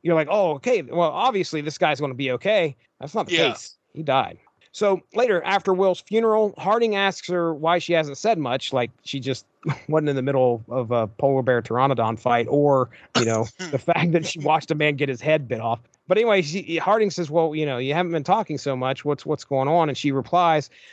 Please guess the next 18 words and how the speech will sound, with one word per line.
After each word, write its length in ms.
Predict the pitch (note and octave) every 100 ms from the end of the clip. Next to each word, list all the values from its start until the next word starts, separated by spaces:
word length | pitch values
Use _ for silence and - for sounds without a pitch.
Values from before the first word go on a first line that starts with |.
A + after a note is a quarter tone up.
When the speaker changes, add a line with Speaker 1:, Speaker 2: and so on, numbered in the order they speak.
| -
Speaker 1:
that 120 | D3
she 220 | - A3
is 140 | A#3+ D#3+
worried 440 | D#3+ G#3+ A#3 B3 A3+
about 400 | F3 D#3 F#3 -
what 180 | E3 F#3+
the 80 | E3
winds 560 | D3+ C#3 F3 G#3 A3 E3
will 160 | D3+
bring 480 | C3 B2+ D#3+ F#3+ F#3+
them 380 | E3 E3+ F3 E3
next 380 | C#3+ C3+ - -
year. 400 | G2+ F#2 - -
So 400 | - A#2 A2 G#2+ - - D#3 C#3 - _
obviously 500 | - F#3 G#3 G3 G3
still 260 | F3+ - G#3
concerned, 680 | G3+ F3+ - G3+ G#3 G#3+ G#3
like, 340 | F#3+ E3+ D3